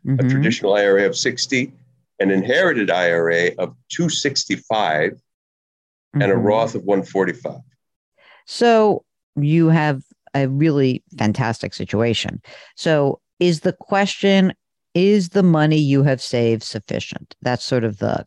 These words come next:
Speaker 1: quintessential question. And I think the answer is yes, because you're not really asking for a lot. You're asking for, you know, even in the worst case scenario, let's just move forward. Let's pretend your wife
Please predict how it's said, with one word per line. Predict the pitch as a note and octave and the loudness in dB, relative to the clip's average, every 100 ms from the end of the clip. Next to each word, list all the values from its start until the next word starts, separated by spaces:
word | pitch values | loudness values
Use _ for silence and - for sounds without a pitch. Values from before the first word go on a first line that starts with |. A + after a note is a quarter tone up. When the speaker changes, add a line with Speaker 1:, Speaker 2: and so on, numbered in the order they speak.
| - | -12
Speaker 1:
quintessential | - A#3 B3 A#3+ - G3+ - E3+ D3 C#3+ - B2+ | -2 2 4 2 0 -4 -4 -2 -2 -2 -2 -4
question. | - - - - - - - - - - | -4 -8 -8 -8 -10 -10 -20 -20 -16 -4
And | F3+ | -2
I | |
think | F#3+ B3 | 0 0
the | B3+ G#3 | 2 2
answer | E3+ D3+ E3 | 2 0 0
is | C#3 - | 0 0
yes, | B2 A2 G3 - | 0 0 -4 -6
because | - F3+ - F#3 E3+ | -4 -2 0 0 2
you're | G3+ | 4
not | A3 G#3 | 4 2
really | G#3+ G3+ - - | 2 2 0 -2
asking | D#3 E3+ - - B2+ A2 A2 | 0 0 -2 -2 -2 0 -2
for | G#2 B2+ A2+ G2 - | -4 -2 -2 -4 -2
a | A2+ | -2
lot. | G#2 F2 - - - - - - - - | 0 -2 -6 -16 -14 -14 -14 -20 -20 -10
You're | - D#3+ - | -2 -2 0
asking | E3 F#3 G#3+ - E3 C#3+ C#3+ C#3+ - - | 0 0 -2 -2 0 2 2 0 -4 -14
for, | - D#3 D3 C3+ C3+ | -4 0 2 2 0
you | B2+ E3+ | 2 2
know, | D#3 | 2
even | - B3+ C4 | 2 4 4
in | G#3 | 4
the | |
worst | D#3+ D3+ D#3+ - | 4 4 2 -2
case | - C3+ - | -2 -2 -2
scenario, | B2+ A#2+ G2+ G#2 | 0 0 2 0
let's | D3 E3 | 0 0
just | G3 - - - | -2 -4 -10 0
move | D3+ F3+ A#3 | 4 6 4
forward. | - D#3+ D3 D3+ C#3+ | 2 0 2 2 0
Let's | F3+ | -2
pretend | - D#3+ D3 C#3 | -4 -4 -2 0
your | C3 | 0
wife | A#2+ A#2 - | 0 -2 -4